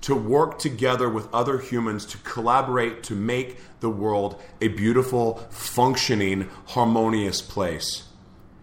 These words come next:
Yes, there's broken people. Yes, there's jealousy. Yes, there's all of these things that contribute to where the judgments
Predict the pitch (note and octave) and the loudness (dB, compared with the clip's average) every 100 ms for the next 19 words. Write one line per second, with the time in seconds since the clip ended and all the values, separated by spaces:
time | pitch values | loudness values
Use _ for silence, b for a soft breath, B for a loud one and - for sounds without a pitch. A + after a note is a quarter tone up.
0 | - A2+ C#3+ D3+ D#3 D3+ G#2+ F#2+ C3 B2+ | -12 4 6 6 6 2 2 4 6 6
1 | B2+ G#2+ G#2+ - A#2+ A2 G#2 F#2+ B2+ C3+ | 4 0 0 0 0 0 0 4 4 4
2 | - A#2+ G2+ B2 A2+ A2 - G#2 G#2 B2+ | 2 -2 -2 2 2 2 -2 -2 2 0
3 | B2+ A2+ B2+ C#3+ D#3 C#3 A#2+ C#3 C3+ A#2 | 0 -2 0 0 0 0 -2 -4 -4 -4
4 | A2 A2+ G2+ - D#3 C#3 A#2 - B B | -4 -6 -6 -4 -2 0 0 -2 B B
5 | - C3 A2 G#2 B2+ C3 B2 G#2+ G#2+ A#2 | -4 -2 -2 0 4 4 4 2 2 2
6 | G#2+ G#2+ G2+ - | 2 -4 -4 -8